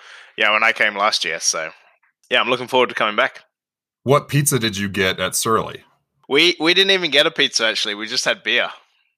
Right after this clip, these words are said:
Speaker 2: Oh,
Speaker 1: So
Speaker 2: so you just like, you just like
Speaker 1: I
Speaker 2: the vibe of Surly.
Speaker 1: Yeah, and it had been
Speaker 2: Isn't that a
Speaker 1: talked up
Speaker 2: cool
Speaker 1: a lot
Speaker 2: spot?
Speaker 1: before I went over there, so.
Speaker 2: That's a cool spot, isn't it?
Speaker 1: Yeah, it really is.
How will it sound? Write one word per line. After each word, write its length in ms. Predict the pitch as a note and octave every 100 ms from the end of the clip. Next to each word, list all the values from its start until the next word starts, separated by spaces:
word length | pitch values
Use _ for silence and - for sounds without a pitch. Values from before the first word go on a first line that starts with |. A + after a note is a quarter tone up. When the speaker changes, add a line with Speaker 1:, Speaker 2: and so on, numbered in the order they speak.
| -
Speaker 2:
Oh, 320 | C3+ D3+ C#3+
Speaker 1:
So 80 | C3+
Speaker 2:
so 60 | C3
you 40 |
just 180 | C3 C3
like, 220 | B2 A#2+ -
you 100 | D3+
just 140 | C#3
like 120 | C#3 C#3
Speaker 1:
I 80 |
Speaker 2:
the 60 | B2+
vibe 380 | G#2 A2 G#2 F#2+
of 160 | F#2 -
Surly. 480 | G2 F2+ D#2+ D2 D2 _ _ - - -
Speaker 1:
Yeah, 360 | A#2+ A#2 G#2 A2+
and 100 | C#3
it 100 | D3
had 140 | D3
been 160 | E3 D3
Speaker 2:
Isn't 40 |
that 60 | F#3+
a 20 |
Speaker 1:
talked 160 | D#3 -
up 60 | D3
Speaker 2:
cool 100 | C#3
Speaker 1:
a 20 | A#2+
lot 200 | A#2+ -
Speaker 2:
spot? 120 | -
Speaker 1:
before 320 | A2+ - A2+
I 60 | G#2+
went 180 | G2+
over 200 | G2 F#2+
there, 180 | F2+ E2+
so. 280 | - F2 E2 - _ _ _ _ _ -
Speaker 2:
That's 180 | C#3+ E3+
a 60 |
cool 180 | D3 C#3
spot, 280 | - A#2+ A2
isn't 200 | G#2 F2+
it? 120 | C#2+ - _ _ _ _
Speaker 1:
Yeah, 300 | G#2+ A2+ D#2+
it 40 | F#2+
really 280 | C3+ A#2
is. 340 | A#2+ F#2+ -